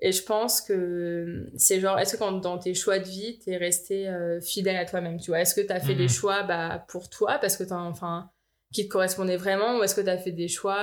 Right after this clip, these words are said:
Speaker 1: euh, bah, par, euh, peut-être par facilité ou par peur, ou parce que c'était pour correspondre à la norme sociale, tu vois, enfin,
Speaker 2: Mhm.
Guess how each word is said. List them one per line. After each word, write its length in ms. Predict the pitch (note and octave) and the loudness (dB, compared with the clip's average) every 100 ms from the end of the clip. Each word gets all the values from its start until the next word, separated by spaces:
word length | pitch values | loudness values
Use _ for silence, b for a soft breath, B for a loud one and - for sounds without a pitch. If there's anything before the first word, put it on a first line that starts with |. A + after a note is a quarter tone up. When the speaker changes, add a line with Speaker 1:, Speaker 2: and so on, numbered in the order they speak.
| G3+ | 0
Speaker 1:
euh, 200 | F3+ F3+ F3+ - _ _ _ _ - | 0 -2 -6 -14 _ _ _ _ -2
bah, 160 | F3+ F3 | 0 0
par, 420 | - E3+ F3 E3+ | 0 -2 -2 -4
euh, 480 | F3+ - - - - G#3 _ - - _ _ _ _ | -4 -4 -4 -6 -8 -12 _ -20 -20 _ _ _ _
peut-être 160 | - G3 | -2 0
par 220 | F#3+ F#3 | 0 0
facilité 880 | - F3+ - F3+ F3 G#3+ G#3+ G#3+ G#3+ | 0 2 0 -2 -2 2 4 4 2
ou 280 | G3+ F#3 F3+ | 0 -4 -4
par 300 | F3+ F3+ - | -2 -2 0
peur, 540 | G#3+ G#3 G#3 G#3+ G#3 | 4 4 6 4 2
ou 340 | F#3+ F#3+ F#3 F#3+ B B B _ _ | 0 -2 -4 -8 B B B _ _
parce 200 | - G3 | 2 2
que 160 | - G3+ | 4 2
c'était 500 | G3 G3 F#3 F3 F3 | 0 -2 -2 0 -2
pour 240 | F3 F#3+ | -4 -6
correspondre 340 | - F#3+ F#3+ G3+ | -2 0 2 0
à 40 | |
la 60 | F3+ | 2
norme 180 | F3+ F#3 | 0 0
sociale, 380 | F#3 G3+ G3+ | 0 2 2
tu 120 | G3+ F#3+ | 0 -4
vois, 200 | F#3 F3+ | -2 -2
enfin, 480 | F#3 F3 E3+ - - | -4 -6 -6 -8 -4
Speaker 2:
Mhm. 320 | C#3 C#3+ C3 | -2 0 0